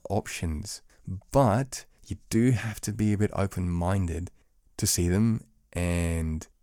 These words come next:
to give things a go and say, "Well, I've never done it before, but that doesn't mean I can't do it. Maybe I can do it."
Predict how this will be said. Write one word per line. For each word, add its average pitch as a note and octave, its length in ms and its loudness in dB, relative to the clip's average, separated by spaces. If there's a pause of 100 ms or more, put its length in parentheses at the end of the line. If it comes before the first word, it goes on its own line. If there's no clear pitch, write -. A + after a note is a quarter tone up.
(240)
to G#2 80 -2
give A#2 240 2
things A#2 260 4
a G2 60 -2
go F#2 420 2
and F2+ 140 -2
say, F2+ 160 -2
"Well, F#2 360 0
I've F#2 140 0
never A2+ 240 0
done A2+ 160 0
it A2+ 80 -4
before, F2+ 480 -2 (240)
but F#2+ 140 -2
that A2+ 140 2
doesn't G2 340 2
mean F#2 240 2
I E2 100 0
can't D2+ 300 -6
do - 100 -8
it. - 140 -10 (180)
Maybe A2+ 500 2
I C3 140 0
can C#3 240 -2
do E2+ 120 -2
it." - 100 -8